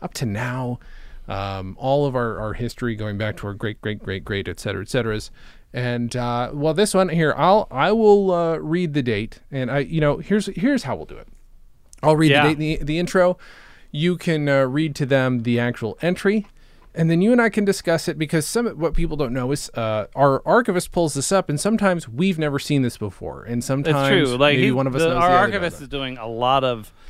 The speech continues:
Speaker 2: heavy lifting behind the scenes for us.
Speaker 1: Yes, and we appreciate that. Again, it is, uh, check will be on the way as soon as that is, you know,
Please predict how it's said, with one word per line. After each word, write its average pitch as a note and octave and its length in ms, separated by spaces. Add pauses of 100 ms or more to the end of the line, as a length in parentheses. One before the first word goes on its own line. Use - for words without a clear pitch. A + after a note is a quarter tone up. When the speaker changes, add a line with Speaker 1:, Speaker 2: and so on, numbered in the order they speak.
(280)
Speaker 2:
heavy C4+ 240
lifting F#3+ 340
behind D3 320
the C3 60
scenes B2 540
for F#2+ 220
us. A#2 60
Speaker 1:
Yes, - 400 (120)
and C#3+ 180
we E3 100
appreciate F#3+ 580
that. F#3+ 340
Again, D3+ 360
it C#3+ 160
is, B2+ 280
uh, A#2+ 480 (100)
check - 500
will D3+ 180
be G3 200
on E3+ 140
the D3+ 60
way C3+ 200
as B2 100
soon D3 200
as B2+ 100
that A2 140
is, - 180 (140)
you D3 140
know, F#2+ 220